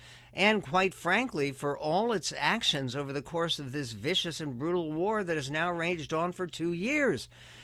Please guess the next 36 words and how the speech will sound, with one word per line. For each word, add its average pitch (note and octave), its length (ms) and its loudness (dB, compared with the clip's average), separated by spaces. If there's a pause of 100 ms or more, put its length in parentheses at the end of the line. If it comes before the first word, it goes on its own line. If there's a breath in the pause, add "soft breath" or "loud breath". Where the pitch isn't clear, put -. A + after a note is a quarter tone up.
(220 loud breath)
And F#3+ 340 8
let G3 420 4
the B3+ 120 2
White G#3+ 320 4
House G3 340 4
get F3 320 2
together, C#3+ 720 4
and D#3 260 2
I D#3 140 4
know F3+ 320 4
that D#3+ 260 -2
Biden D3 420 2
has C#3 200 -4
indicated, D3 540 -2
yes, D3 300 0
he D#3 100 -2
is C3+ 160 -2
willing C#3+ 400 0
to C#3 120 -6
meet C#3+ 320 0
with B2+ 240 -4
Mike C3+ 300 -2
Johnson, C#3+ 640 -2
the B2 140 -4
Speaker D3 480 -6
of C3+ 80 0
the B2+ 100 -2
House, D3+ 420 2 (640 loud breath)
and F3+ 260 6 (140)
what G3 280 4
is G3 120 4
so D4+ 420 4
bizarre G3 800 0
right C#3+ 320 4
now G#2+ 440 -2
is, D3+ 360 -2